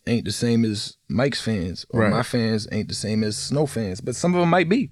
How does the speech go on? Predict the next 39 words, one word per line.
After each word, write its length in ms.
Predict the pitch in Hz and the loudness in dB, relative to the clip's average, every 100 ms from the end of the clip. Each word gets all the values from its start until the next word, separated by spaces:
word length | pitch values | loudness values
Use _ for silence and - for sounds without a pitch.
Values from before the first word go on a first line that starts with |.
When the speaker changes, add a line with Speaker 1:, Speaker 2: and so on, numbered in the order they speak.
| - - | -8 -2
Speaker 2:
Mm-hmm. 340 | 127 117 101 87 | 2 2 0 0
Speaker 1:
Because, 240 | 123 - 139 | 2 4 6
you 80 | |
know 0 | |
what 60 | 160 | 6
I'm 40 | 165 | 6
saying? 220 | 180 180 | 6 6
You 60 | 160 | 6
never 240 | 170 156 | 4 4
know. 280 | 156 202 131 | 6 6 6
And 120 | 120 | 4
that's 180 | 127 139 | 2 0
the 80 | 123 | -2
thing. 200 | - 127 | 0 2
And 120 | 107 - | 0 0
that's, 220 | 143 175 - - - - - - | -2 -2 -6 -16 -16 -16 -16 -6
shout 200 | - 180 | 2 4
out 80 | 170 | 6
Mike 180 | 147 127 | 4 2
Flows, 280 | 127 107 | 2 2
man. 140 | 95 107 | 2 0
That 100 | 135 | 2
motherfucker 360 | 151 120 101 | 2 2 0
can 100 | 95 85 | -2 -2
sing 260 | 117 107 | 2 2
on 80 | 98 | 2
the 80 | 80 | 0
low. 240 | 85 58 - - - - - | 0 0 -4 -16 -20 -20 -10
Speaker 2:
Yeah, 160 | 120 139 | 2 4
I 100 | 151 | 6
heard 300 | 165 247 190 | 6 6 6
him. 200 | - 277 | 4 6
<laughs> 0 | |
Yeah, 260 | 156 202 165 | 8 8 6
Speaker 1:
Yo. 80 | 196 | 6
Speaker 2:
that 140 | 240 | 6
motherfucker 340 | 226 233 214 202 | 4 4 4 4
can 80 | |
sing. 380 | 208 220 226 139 | 2 4 6 4